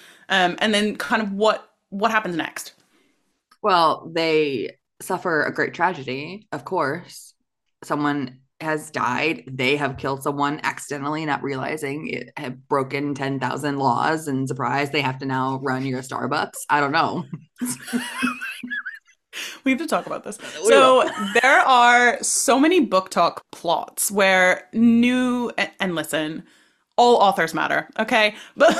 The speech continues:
Speaker 1: like, we, we go into book talk and there are so many plots that are like,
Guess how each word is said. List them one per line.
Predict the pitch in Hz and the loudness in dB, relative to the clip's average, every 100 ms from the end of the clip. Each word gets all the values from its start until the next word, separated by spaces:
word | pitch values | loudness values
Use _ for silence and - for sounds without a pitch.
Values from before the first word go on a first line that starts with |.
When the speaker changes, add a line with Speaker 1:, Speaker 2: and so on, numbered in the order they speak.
| 740 403 | 2 6
Speaker 1:
like, | 330 320 - - - - | 6 6 0 -8 -12 -6
we, | 269 269 285 277 262 233 - | -2 2 4 6 4 2 0
we | 269 233 | 0 4
go | 262 302 | 4 6
into | 302 277 | 4 4
book | 220 196 | 2 0
talk | - 170 170 - | 2 2 2 0
and | 190 190 185 - | 0 0 0 -2
there | 208 202 | 2 2
are | 208 | 4
so | 254 | 2
many | 247 254 | 2 2
plots | - 185 170 - | 2 4 4 2
that | 185 | 2
are | 180 | 4
like, | 175 170 - - | 4 2 0 -8